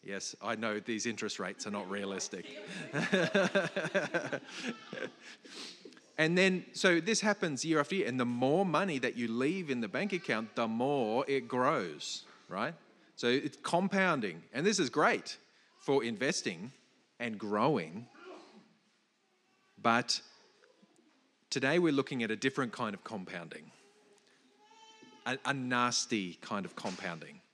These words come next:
the kind of compounding that we don't want, which is the way that sin compounds. I've got another example of what it's like.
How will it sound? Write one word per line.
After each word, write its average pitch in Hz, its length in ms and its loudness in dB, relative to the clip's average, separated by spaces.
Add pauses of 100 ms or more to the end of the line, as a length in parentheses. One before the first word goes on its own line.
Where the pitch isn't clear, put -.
the 117 80 -8
kind 151 220 0
of 127 80 -8
compounding 117 600 -2
that 104 160 -4
we 101 120 -6
don't 104 240 -2
want, 92 320 -6 (600)
which 120 200 0
is 120 160 2
the 123 80 -2
way 120 140 4
that 104 220 -2
sin 143 480 0
compounds. - 840 -6 (1600)
I've 139 100 -2
got 139 120 6
another 127 280 4
example 117 480 0
of 95 120 -4
what 113 140 2
it's - 180 -4
like. 104 400 -2